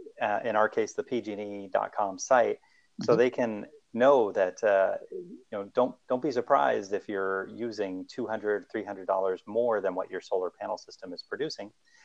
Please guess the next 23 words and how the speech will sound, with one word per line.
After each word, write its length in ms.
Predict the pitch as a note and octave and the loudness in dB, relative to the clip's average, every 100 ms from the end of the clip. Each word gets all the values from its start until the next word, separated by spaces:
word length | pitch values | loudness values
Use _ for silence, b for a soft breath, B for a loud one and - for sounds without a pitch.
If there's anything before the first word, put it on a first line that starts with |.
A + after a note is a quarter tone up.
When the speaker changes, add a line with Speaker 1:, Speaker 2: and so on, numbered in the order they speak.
| b b | b b
Speaker 1:
and 100 | A2 | 4
maybe 200 | C3 D#3+ | 4 4
start 240 | - D3+ D3 | 4 4 4
making 260 | D3 D3+ | 0 -2
those 140 | D3 B2+ | -4 -4
payments 440 | B2+ D#3+ G#2 - | -4 -4 -4 -2
as 200 | G2 F#2+ | 0 2
if 140 | G#2 - _ G#2+ | 0 -2 _ -10
you 160 | G#2 | -6
were 180 | G2 G2+ | -2 0
going 240 | G#2 G2+ | 0 0
to 100 | G2+ | 0
owe 160 | G2+ G#2 | -2 0
that 220 | G#2 G2 | -2 -4
money. 260 | - B2 - _ _ _ _ - | -6 -8 -10 _ _ _ _ 6
Speaker 2:
Oh, 60 | E3+ | 8
Speaker 1:
And 100 | E3+ | 8
Speaker 2:
yeah. 80 | A2+ | 4
Speaker 1:
then, 100 | - _ _ - | 0 _ _ -2
yeah, 180 | D3+ D#3 | 0 2
same 220 | C#3 C#3+ | 2 4
time, 240 | E3 E3 - - | 4 4 0 -4
contact, 460 | - E3 E3 E3 | 0 2 4 2